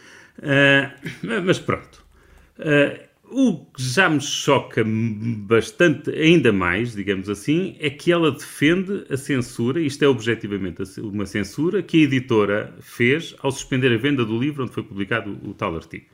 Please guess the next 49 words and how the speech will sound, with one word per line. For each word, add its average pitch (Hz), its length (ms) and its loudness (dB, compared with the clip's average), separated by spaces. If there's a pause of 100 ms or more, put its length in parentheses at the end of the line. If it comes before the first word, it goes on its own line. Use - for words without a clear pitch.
(580)
Eh, 131 320 2
e 170 240 4
isto 190 220 0
é 185 60 4
um 175 120 2
ato 180 180 0
de - 60 -14
censura, 196 360 2
porque - 160 -8
gostemos 190 400 0
ou 135 80 4
não 104 160 0
do 90 120 -4
artigo, 117 600 -8
consideremos-lo 151 560 4
ou 135 80 8
não, 131 360 2 (160)
eh, 156 180 6
pessoalmente 127 760 2
científico, 156 640 -4
a - 20 2
verdade 190 280 2
é - 20 -2
que 196 80 -2
ele 170 80 0
passou 202 380 4
por 208 100 -4
uma 202 120 2
revisão 175 300 0
entre 175 160 -2
os 180 120 -12
pares - 480 -4 (580)
e 196 80 0
foi 233 180 4
publicado. 208 640 -2 (640)
E - 80 -8
são - 160 0
os 220 100 2
critérios 190 600 0
que - 80 -4
existem. 160 400 0
Claro 208 240 0
que - 80 -14
se - 160 -12
fosse 208 260 0
baseado 104 460 2
em 120 100 2
dados 104 300 0
falsos, - 760 -6